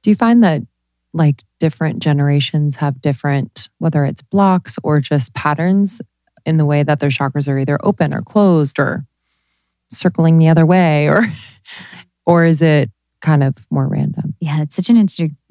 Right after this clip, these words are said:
Speaker 2: interesting question. I was doing, I do, like, yearly, like, at the beginning of the year, I'll do, like, a yearly channel or whatever. And this year was, like, all about the generations. It was very fascinating. Like, all the generations were speaking to me. Like,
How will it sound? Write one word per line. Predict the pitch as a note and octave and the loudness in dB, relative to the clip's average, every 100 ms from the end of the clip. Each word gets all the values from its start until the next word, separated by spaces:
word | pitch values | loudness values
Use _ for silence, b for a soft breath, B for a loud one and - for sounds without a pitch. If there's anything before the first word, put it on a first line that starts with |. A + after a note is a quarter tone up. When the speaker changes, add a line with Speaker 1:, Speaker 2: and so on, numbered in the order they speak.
| - | -6
Speaker 2:
interesting | E3+ E3 D#3+ | -6 -4 -4
question. | D#3 D#3+ C#3+ | -4 -2 -4
I | - D3+ | 0 2
was | D#3+ D3+ | 2 2
doing, | D#3 E3 D#3+ D#3+ E3 | -2 2 4 4 2
I | E3+ | 2
do, | E3+ | 2
like, | F3+ D3+ | 2 0
yearly, | D3+ D3 D3+ D3+ D3+ D3 C#3+ - | 0 0 2 2 2 2 0 -2
like, | D#3 D3+ | -2 0
at | |
the | D3+ | 0
beginning | D#3 D#3+ | 0 0
of | D#3 | 2
the | |
year, | D3 D3 D3 | 2 2 2
I'll | C#3+ | 0
do, | C#3+ | -2
like, | C#3 C#3 | -2 -2
a | C#3 C3 - | -2 -4 -4
yearly | D3 D3 C#3+ | 0 0 0
channel | C3+ - C#3 D3 | -2 -4 -2 0
or | D#3 E3+ | 0 0
whatever. | F3 F#3 G#3+ A3+ - | 0 0 0 -2 0
And | E3 | 0
this | D3+ F3 - | 2 0 2
year | E3+ | 0
was, | D3 D3 | 0 -2
like, | D3 | -4
all | D3+ D3+ | -2 0
about | D#3+ D#3 | 0 -2
the | D3+ | -2
generations. | D3+ C#3+ C3+ B2+ - - - - _ - | -4 -4 -6 -8 -8 -12 -18 -20 _ -10
It | |
was | D#3 | -6
very | D3 E3+ | 0 0
fascinating. | - D3+ D3 D3+ D3 C#3+ | 0 -4 -4 -6 -4 -2
Like, | C#3+ C#3+ _ _ _ _ - | -4 -6 _ _ _ _ 0
all | F3 | 0
the | F#3 | 2
generations | F3+ F3 D#3+ D#3 D#3+ D3 | 2 2 2 0 0 -2
were | C#3 | -4
speaking | - - D3+ D3+ D#3 | -8 -4 -2 0 0
to | - A3 | 2 4
me. | A#3 C#4 | 4 2
Like, | D4+ F3 | 0 -4